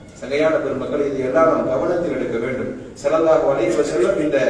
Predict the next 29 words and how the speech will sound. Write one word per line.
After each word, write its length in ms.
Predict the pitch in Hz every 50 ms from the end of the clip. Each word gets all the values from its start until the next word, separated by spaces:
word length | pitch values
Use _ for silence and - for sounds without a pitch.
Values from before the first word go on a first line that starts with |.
| - - - - - -
தடை 220 | - 165 175 214 -
செய்யப்பட்டதற்கு 800 | - - 208 202 190 - - - - - 151 - - - - 127 127 127
பின்னால், 320 | 117 120 120 117 110 - - - - - - -
போதையெல்லாம் 600 | - - - - 190 196 196 190 196 208 214 202
தடை 200 | - 180 190 208
செஞ்சு 300 | 202 196 185 185 190 208 - -
சஹாபிகளுக்கு 640 | 160 175 185 196 185 175 160 175 170 - - 185 165
தடை 220 | 165 156 160 - -
அறிவிப்பை 420 | - - 175 175 185 - - -
செய்ததற்கு 520 | 151 156 151 160 165 175 170 160 156 156 151
பின்னால், 380 | 147 143 139 139 156 190 196 180
ஒரு 140 | 156 151 - - 160
சஹாபி 320 | - - 208 208 175 - - 170
நீண்ட 240 | 196 226 226 202 202
பயணத்தில் 480 | - - 156 165 160 - - - 175
இருந்து 240 | 160 147 156 151 156
வந்தார். 360 | 147 135 135 127 - - - - - - - - - - - - - -
அந்த 220 | 139 170 180 190 196
சஹாபிக்கு 680 | 190 190 196 190 208 226 214 202 208 202 202 202 214 190 175 - - 226
ஊர்ல 240 | 214 208 196 202 208 214 220 220 - - - - - -
ஸல்லல்லாஹு 300 | - 165 180 190 214 208
அலைஹி 120 | 202 196 -
வஸல்லம் 300 | - 185 180 202 202 -
மதுவை 400 | - - - 208 208 208 202 -
தடை 200 | - - 208 -
செய்திருக்கிறார்கள் 680 | - 202 190 190 180 175 170 185 180 180 180 180 180
என்கின்ற 280 | 175 170 170 165 165 165
செய்தி 400 | - - 170 185 208 - - -
தெரியாது. 420 | 151 143 147 147 147 143 147 143